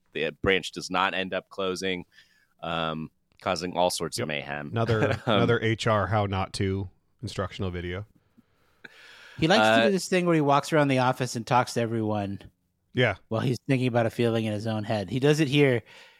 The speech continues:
Speaker 3: where, uh, he's like, "I can't believe they're doing this to us." And he does it in, um, The Return, which the episode we talked about last week, where he goes, uh,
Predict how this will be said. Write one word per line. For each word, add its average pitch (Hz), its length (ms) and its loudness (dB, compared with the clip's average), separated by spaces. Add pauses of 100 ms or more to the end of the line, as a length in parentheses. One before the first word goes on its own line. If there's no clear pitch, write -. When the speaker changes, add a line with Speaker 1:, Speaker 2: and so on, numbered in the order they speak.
(160)
Speaker 3:
where, 127 260 4
uh, 117 280 2
he's 98 180 -10
like, 98 80 -10
"I 92 100 -8
can't - 160 -2
believe 90 220 -10
they're - 100 -16
doing 87 280 -6
this - 180 -12
to - 120 -14
us." - 320 -10 (460)
And 294 160 4
he 156 60 4
does 160 260 6
it 156 140 8
in, 151 200 6
um, 131 380 4
The 131 80 0
Return, 139 680 2
which 131 220 0
the 127 280 0
episode 123 200 -2
we 120 100 -2
talked 117 240 -6
about 110 200 -2
last 117 240 2
week, 98 200 -6 (460)
where 113 140 -2
he 110 180 -4
goes, 107 320 -2
uh, 98 360 -6